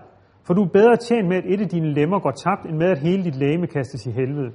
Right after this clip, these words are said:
Og hvis din højre hånd bringer dig til fald, så hug den af og kast den fra dig. For du er bedre tjent med at miste et af dine lemmer, end at hele dit legeme kommer i helvede. Det her, det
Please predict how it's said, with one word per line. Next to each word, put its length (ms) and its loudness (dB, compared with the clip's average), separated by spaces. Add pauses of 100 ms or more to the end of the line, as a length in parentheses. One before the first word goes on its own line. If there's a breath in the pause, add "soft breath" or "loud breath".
(640 soft breath)
Og 100 6
hvis 120 4
din 160 0
højre 400 4
hånd 280 2
bringer 240 0
dig 160 -2
til 160 -10
fald, 180 0
så 120 -4
hug 240 -2
den 180 -4
af 200 -4
og 80 -10
kast 260 -6
den 80 -8
fra 300 -4
dig. 180 -2 (420 loud breath)
For 80 -2
du 80 2
er 60 -4
bedre 200 4
tjent 260 -2
med 80 0
at 120 0
miste 380 -2
et 140 -2
af 60 -4
dine 220 -4
lemmer, 260 0
end 160 -6
at 80 -8
hele 280 -4
dit 140 -8
legeme 360 -4
kommer 260 -6
i 80 -10
helvede. 400 -8 (2000)
Det 80 2
her, 80 2
det 160 0